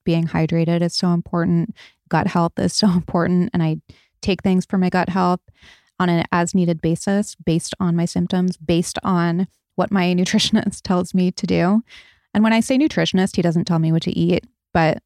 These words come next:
he basically, like, orders a lot of lab tests, and he is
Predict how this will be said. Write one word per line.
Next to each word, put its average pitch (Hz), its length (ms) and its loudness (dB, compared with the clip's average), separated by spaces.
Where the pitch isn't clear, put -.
he 160 720 0
basically, 190 520 0
like, 165 300 2
orders 160 460 0
a 175 60 0
lot 160 200 2
of 156 280 -2
lab 160 340 0
tests, - 540 -2
and 156 460 0
he - 180 -2
is 156 180 0